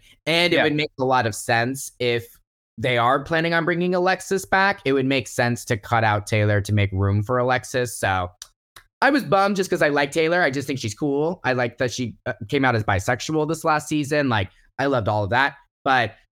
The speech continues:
Speaker 1: I can see why the show just didn't think she was necessarily needed for the next season.
Speaker 2: Yeah,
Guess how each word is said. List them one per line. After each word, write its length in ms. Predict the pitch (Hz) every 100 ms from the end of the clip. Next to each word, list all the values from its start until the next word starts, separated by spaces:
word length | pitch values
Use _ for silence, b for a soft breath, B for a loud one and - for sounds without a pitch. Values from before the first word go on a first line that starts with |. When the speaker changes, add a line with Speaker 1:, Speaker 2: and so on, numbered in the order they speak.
| -
Speaker 1:
I 100 | 156
can 140 | 170
see 200 | 143 165
why 160 | 135 127
the 100 | 117
show 300 | - 120 107 - -
just 400 | 123 107 - -
didn't 280 | 120 107
think 180 | 104 101
she 100 | 104
was 120 | 98
necessarily 760 | 95 92 95 - 92 92 92 90
needed 420 | 95 87 82 85
for 60 | 90
the 100 | 80
next 240 | - -
season. 340 | - - 104 - _ _ _ _ -
Speaker 2:
Yeah, 240 | 196